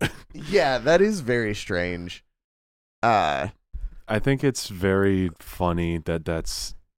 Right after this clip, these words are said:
Speaker 1: the first thought, but also, like, it makes sense because, like, Hootie and the Blowfish died because their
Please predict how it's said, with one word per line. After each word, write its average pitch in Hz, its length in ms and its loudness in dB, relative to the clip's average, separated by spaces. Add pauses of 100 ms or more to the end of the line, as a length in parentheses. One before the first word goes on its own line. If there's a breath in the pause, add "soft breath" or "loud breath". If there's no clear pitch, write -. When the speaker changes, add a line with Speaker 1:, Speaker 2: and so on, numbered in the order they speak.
Speaker 1:
the 95 180 -4
first - 440 -4
thought, 85 320 0
but 110 120 2
also, 127 400 6
like, 107 240 6
it 101 100 0
makes 104 300 0
sense 92 440 0
because, 82 380 -4
like, 78 200 -2 (580)
Hootie 98 240 2
and 90 100 2
the 85 60 0
Blowfish 85 580 0
died 78 340 -2
because 80 380 -8
their 82 400 -2